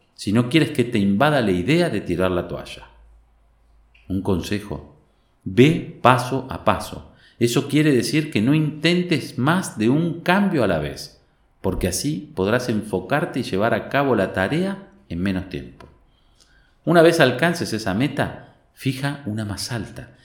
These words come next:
y así sucesivamente. Y recuerda que no obtendrás los resultados que deseas si estás solo. Busca la ayuda de personas que pasaron por lo mismo y ya llegaron a donde tú quieras llegar.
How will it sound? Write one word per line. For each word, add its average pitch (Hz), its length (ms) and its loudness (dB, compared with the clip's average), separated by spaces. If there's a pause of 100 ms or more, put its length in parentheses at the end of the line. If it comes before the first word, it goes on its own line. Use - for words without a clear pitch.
(180)
y 120 140 4
así 185 440 0
sucesivamente. 90 1000 -4 (400)
Y 110 100 2
recuerda 156 500 4
que 120 120 2
no 147 220 4
obtendrás 131 520 0
los 113 140 -2
resultados 101 560 -2
que 95 120 -2
deseas 151 360 -4
si - 80 -4
estás - 280 -8
solo. 110 380 -8 (400)
Busca 170 320 6
la 123 100 4
ayuda 160 380 0
de 107 80 2
personas 147 400 -2
que - 140 -4
pasaron 131 420 -4
por 87 120 -4
lo 90 100 0
mismo 156 400 0 (240)
y 120 80 -2
ya 175 240 2
llegaron 160 640 -2 (400)
a 90 140 -2
donde 82 300 -2
tú 170 340 -6 (260)
quieras 90 440 -2
llegar. - 460 -10